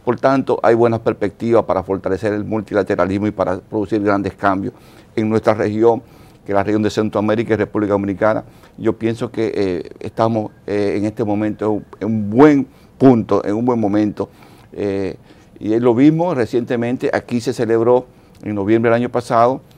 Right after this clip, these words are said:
la reunión de presidentes del sica, que, eh, el, la presidió Luis Abinader, y en esa, eh, reu-, reunión, eh, se dieron, eh, grandes avances. Para nosotros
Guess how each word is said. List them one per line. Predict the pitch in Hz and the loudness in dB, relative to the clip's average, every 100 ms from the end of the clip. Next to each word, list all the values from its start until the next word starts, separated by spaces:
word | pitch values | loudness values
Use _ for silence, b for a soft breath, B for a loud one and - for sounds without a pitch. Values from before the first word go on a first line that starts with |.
| - - | -20 -6
la | 101 | -4
reunión | 98 101 113 | -2 -2 0
de | 120 | 0
presidentes | 110 104 92 101 117 117 110 87 b b | 0 -4 -2 0 0 0 -2 -2 b b
del | - 95 | -6 -6
sica, | - 220 220 - - - | -4 -4 -4 -6 -10 -14
que, | - 101 - | -8 -6 -4
eh, | 92 87 - - - - - | -6 -6 -10 -16 -20 -14 -12
el, | 90 - | -12 -8
la | 101 | -6
presidió | 101 101 110 113 113 | -6 -6 -2 2 4
Luis | 107 104 | 2 0
Abinader, | 95 92 85 104 151 - b b b - | -2 -2 0 4 4 2 b b b -14
y | 98 101 | -6 -4
en | 98 | -2
esa, | 113 117 131 - | -4 -2 -2 -2
eh, | - 98 95 - - | -4 -4 -4 -8 -8
reu-, | 104 101 117 - - - | -6 -4 -6 -12 -20 -8
reunión, | 104 104 107 117 120 127 B B B - | -4 -2 0 0 0 -2 B B B -8
eh, | 101 | -8
se | 95 107 98 | -6 -4 0
dieron, | 107 113 117 120 104 | 2 2 0 -2 -4
eh, | 101 92 92 | -2 -2 -2
grandes | 95 110 110 | 2 2 0
avances. | 107 95 87 87 - - - | -2 0 -2 -4 -14 -14 0
Para | 110 110 | 2 2
nosotros | 101 139 151 156 | 2 2 2 0